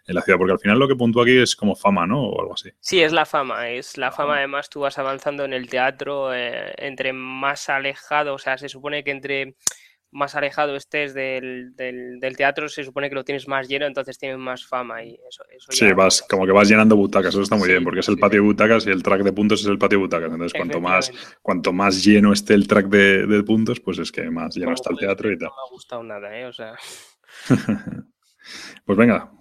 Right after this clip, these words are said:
Speaker 1: cuéntanos.
Speaker 2: Pero, a ver, em, pues, l-, o sea, eh, ¿por dónde empezar? Que ese es el tema.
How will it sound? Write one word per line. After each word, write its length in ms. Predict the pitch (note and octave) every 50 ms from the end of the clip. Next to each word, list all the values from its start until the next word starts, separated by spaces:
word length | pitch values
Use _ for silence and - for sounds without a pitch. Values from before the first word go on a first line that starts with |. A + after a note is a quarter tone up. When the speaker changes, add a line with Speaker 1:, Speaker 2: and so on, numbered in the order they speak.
| _ _
Speaker 1:
cuéntanos. 640 | - A#2 A2 G#2 F#2+ F2 F2 - - - - - - - _ _ _ _ _ _ _ _ _ _ _ _ _ _ _ _ _ _ _ _ - - _ _ _
Speaker 2:
Pero, 300 | - B2 A#2+ A#2 A#2 A#2 A#2 A#2 - _ -
a 120 | C#3 C#3
ver, 160 | C#3 C3+ A#2+ - - _ _
em, 1000 | - C#3 C3 B2+ B2+ B2 B2 B2 B2 B2 B2 B2 B2 B2 B2 B2 B2 C3 C3 C3+ _ _ _ _ _
pues, 440 | - C#3 C3 B2 B2 A#2+ - - -
l-, 420 | C3+ B2+ B2+ B2 B2 A#2+ A#2+ B2 C3 _ _ _ _ _ _ _ _ _ _ _ _ _ _ _
o 80 | D3 D3
sea, 300 | E3 D#3+ C#3+ C3 - - _ _ - - _ _ _ _ _
eh, 560 | D#3+ D#3 D3+ D3+ D3 D3+ D3 D3+ D3 D3 _ _ _ -
¿por 140 | E3+ E3 F3+
dónde 200 | G#3 A3 A3 G#3+
empezar? 480 | G3+ F3+ F#3 D#3+ - C3+ A#2+ B2+ C#3
Que 60 | D3 D#3
ese 120 | - F3+
es 80 | E3 E3
el 180 | D#3 C#3 C3+
tema. 300 | - D3 C3 B2 A#2 A#2+